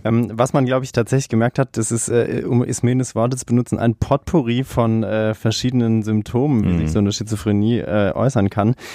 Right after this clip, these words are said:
Speaker 1: Da stellt sich mir so ein bisschen die Frage, wie diagnostiziert ihr das jetzt eigentlich? Wie, wie, wie, äh, kommt man auf diese ganzen Sachen? Wie fragt man die ab und wie, wie kommt ihr mit den Patienten sozusagen zu einem Punkt?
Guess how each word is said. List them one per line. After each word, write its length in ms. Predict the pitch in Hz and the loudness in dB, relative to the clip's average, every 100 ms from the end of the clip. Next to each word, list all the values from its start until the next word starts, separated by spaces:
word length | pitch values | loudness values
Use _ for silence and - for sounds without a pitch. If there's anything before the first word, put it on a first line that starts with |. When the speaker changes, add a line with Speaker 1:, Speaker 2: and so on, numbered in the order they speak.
| - - | -16 -6
Speaker 1:
Da 80 | - | -2
stellt 220 | 110 120 143 | 2 0 0
sich 100 | 135 | 0
mir 100 | 113 | 2
so 80 | |
ein 40 | 110 | 0
bisschen 220 | 117 113 | 0 -2
die 80 | 110 | -2
Frage, 340 | - 123 123 | -2 -2 -2
wie 80 | 110 | -2
diagnostiziert 760 | 120 123 135 139 131 - - | 0 2 2 0 -2 -4 0
ihr 60 | 107 | 0
das 160 | 92 101 | 2 0
jetzt 180 | 92 | 0
eigentlich? 320 | 64 92 98 110 | 2 2 0 0
Wie, 200 | 117 - | 0 0
wie, 220 | 117 120 | 0 0
wie, 220 | 113 123 120 | 0 0 0
äh, 480 | 80 - - 50 | -2 -6 -8 -8
kommt 240 | - 139 202 | -2 0 2
man 160 | 139 | 0
auf 160 | 80 90 | 0 -2
diese 240 | 110 101 | -2 -2
ganzen 360 | 98 92 101 104 | 2 0 2 0
Sachen? 320 | 95 107 110 101 | 2 2 0 0
Wie 100 | 101 | -6
fragt 360 | - 123 - | -2 -2 0
man 100 | 110 | 0
die 80 | 104 | 2
ab 160 | 139 - | 0 0
und 200 | 110 110 | 0 0
wie, 340 | 113 113 101 | 0 0 0
wie 120 | 110 104 | -2 0
kommt 260 | 127 123 | 0 2
ihr 60 | 104 | 2
mit 160 | 107 | 2
den 100 | 110 | 0
Patienten 320 | 107 104 127 113 | 0 0 0 0
sozusagen 500 | 104 104 107 107 107 | -2 0 2 0 0
zu 100 | 113 | 0
einem 140 | 104 | 0
Punkt? 400 | - 131 90 - | 0 0 0 -6